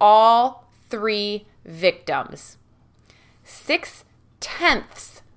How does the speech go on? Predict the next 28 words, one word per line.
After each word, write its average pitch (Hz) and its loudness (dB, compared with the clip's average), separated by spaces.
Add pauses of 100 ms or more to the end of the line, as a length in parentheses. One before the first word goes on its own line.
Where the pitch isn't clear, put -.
(140)
of 208 2
a 208 0
mile 180 2
from 180 -8
Robert 156 -2
Rowe, 156 -6 (540)
one 302 4
point 349 0
seven 262 0
miles 233 4
from 208 -6
Janet 180 -4
Yearly, 170 -8 (480)
and 294 2
two 359 0
hundred 311 0
and 285 -4
sixty-five 269 0
feet - -2 (440)
from 254 -4
Teresa 202 -6
Cooper. 233 -2 (1120)
Nat 175 -4
Dog's 165 -2
rap 170 -4
sheet 277 -10 (100)
is 208 -2
extensive, 180 -6